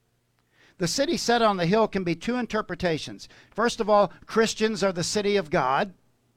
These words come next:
Or more importantly, and what I think is correct,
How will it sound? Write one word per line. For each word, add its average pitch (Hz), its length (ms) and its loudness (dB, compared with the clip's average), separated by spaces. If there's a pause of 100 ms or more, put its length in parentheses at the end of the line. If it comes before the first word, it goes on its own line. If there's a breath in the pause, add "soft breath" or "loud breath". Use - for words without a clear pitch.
(1160 soft breath)
Or 196 160 4
more 226 220 4
importantly, 208 600 0
and 185 120 -2
what 165 120 4
I 208 140 4
think 185 280 -4
is 160 140 -4
correct, 151 540 -2